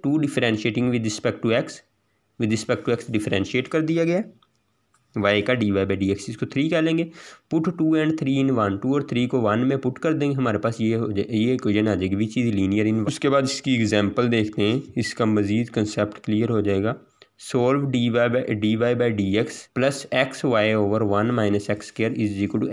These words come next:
x y की पावर वन by टू। सॉल्यूशन में आ जाते हैं। Here इसको इक्वेशन को वैसे ही लिख लिया गया, ये वही फॉर्म आ रही है basically, ये, ये जो x के साथ आ रहा है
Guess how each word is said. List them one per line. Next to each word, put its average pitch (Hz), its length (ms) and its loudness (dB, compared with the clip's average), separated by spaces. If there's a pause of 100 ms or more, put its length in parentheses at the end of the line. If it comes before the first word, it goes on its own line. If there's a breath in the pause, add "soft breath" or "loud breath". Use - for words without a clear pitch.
x - 240 -8
y 101 140 2
की 104 120 -6
पावर 107 280 0
वन 113 220 2
by 107 180 2
टू। 101 120 0
सॉल्यूशन - 1040 -6
में 151 100 2
आ 127 120 2
जाते 98 300 0
हैं। 120 200 0 (1000)
Here 117 280 2 (100)
इसको - 260 -2
इक्वेशन 113 320 0
को 123 120 0
वैसे 104 280 0
ही 113 60 2
लिख 127 140 -4
लिया 147 140 2
गया, 160 160 0 (320)
ये 120 80 0
वही 117 220 4
फॉर्म 151 300 2
आ 147 100 4
रही 143 140 2
है 143 80 0
basically, 135 440 0
ये, 120 240 0
ये 123 340 0
जो 120 220 2
x - 160 -8
के 143 140 -2
साथ 107 320 0
आ 98 140 2
रहा 95 120 -4
है 123 100 -14